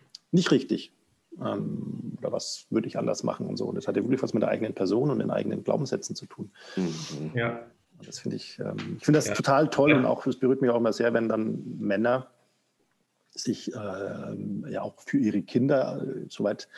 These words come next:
Speaker 3: Ja.
Speaker 1: einsetzen wollen, dass sie da bereit sind, sich mit sich selbst zu beschäftigen und
Speaker 3: Ja.
Speaker 1: zu ringen.
Speaker 3: Ja.
Speaker 1: Das ist ja, das sind auch keine leichten Antworten, die man da findet.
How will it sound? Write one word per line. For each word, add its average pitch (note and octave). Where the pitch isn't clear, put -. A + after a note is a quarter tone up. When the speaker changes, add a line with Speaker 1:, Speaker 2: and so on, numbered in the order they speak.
Speaker 3:
Ja. A#2
Speaker 1:
einsetzen A#2
wollen, A2
dass G#2
sie A#2
da G2+
bereit G#2
sind, G2+
sich -
mit -
sich -
selbst -
zu -
beschäftigen -
und -
Speaker 3:
Ja. A2
Speaker 1:
zu A2+
ringen. A2+
Speaker 3:
Ja. C3
Speaker 1:
Das C3+
ist -
ja, G2+
das -
sind -
auch -
keine G#2
leichten -
Antworten, G2+
die F2+
man F2+
da -
findet. -